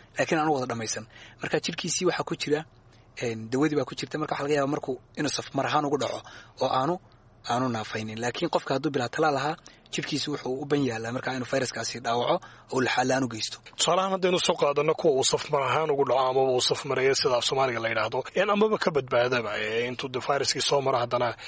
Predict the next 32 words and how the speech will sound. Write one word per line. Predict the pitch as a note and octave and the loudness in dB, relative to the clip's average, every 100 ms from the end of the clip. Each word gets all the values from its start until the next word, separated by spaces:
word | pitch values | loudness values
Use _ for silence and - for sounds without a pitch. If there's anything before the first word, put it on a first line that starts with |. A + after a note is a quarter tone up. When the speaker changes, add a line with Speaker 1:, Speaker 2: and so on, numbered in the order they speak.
| - - | -16 0
Speaker 2:
een, | C#3 B2+ | 2 2
aan | C3 C#3 D3+ | 0 0 2
curyaannimo | D3 C#3+ C3+ C3 C#3 D3 | 2 2 2 2 2 2
abadiyan | C#3 C3 C3+ C#3+ B2+ | 2 2 2 2 2
aanu | B2 A#2 | 0 -2
kaga | C3+ B2+ | -4 -6
tegin. | - A#2+ A2 - - - | -6 -6 -8 -10 -12 -2
Een, | D#3+ D#3+ - - | -2 -2 -6 -12
kuwaasoo | - F#3+ - F#3 | 0 2 2 0
kale | E3+ E3 | 2 2
saamayn | - C#3+ C#3 D3 D#3 D#3+ B2+ | 2 2 2 4 4 2 -2
maskixiyan | C3 - D#3 D#3+ C#3+ A#2+ | -2 0 2 2 2 2
ah | A#2+ | 0
amaba | B2 B2+ B2 | 0 -2 -2
dee | B2 | -2
bulsho | A#2+ - B2 | -2 -2 0
ahaan | A#2+ C3 B2 | 0 0 0
ah | A#2+ - - | -2 -8 -16
ma | - | -6
ku | - | -2
timaadaa? | - B2+ B2 C3+ | 0 0 2 0
Inta | C3 C3+ | 0 -2
badan | B2 A#2+ | -2 -2
ma | A2+ | -4
dareemaan? | G#2 G2+ G2+ - - - - - | -6 -6 -10 -14 -20 -20 -20 -2
Speaker 1:
Waxa | E3+ D#3+ | 0 4
weeyaan, | E3+ E3+ E3 | 4 4 2
inta | F3 - | 0 -2
badan | C3 D3 D#3 | 0 0 2
qofka | D#3 - C#3 | -2 -2 -2
marka | D3 - B2 | -2 -2 -4
uu | A2+ A2 | -4 -4